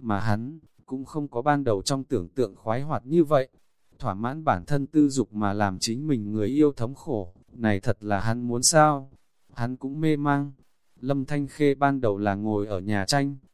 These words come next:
đương nàng nghe được bên ngoài lửa trại thanh âm, biết là Sở Huyền lại ngồi ở bên ngoài phát ngốc. Mấy ngày này,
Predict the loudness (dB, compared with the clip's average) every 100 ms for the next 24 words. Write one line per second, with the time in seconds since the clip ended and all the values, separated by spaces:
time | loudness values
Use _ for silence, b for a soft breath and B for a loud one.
0 | _ 0 2 2 0 0 2 2 0 -4
1 | 0 0 0 -2 -2 0 0 2 -2 -2
2 | -2 0 -2 -4 -8 _ _ 4 6 6
3 | 2 4 6 4 4 0 0 -2 -4 -4
4 | -2 -2 -2 0 2 2 0 -2 -2 0
5 | -2 0 -4 -4 _ _ _ _ -8 -2
6 | -2 0 0 2 0 0 -4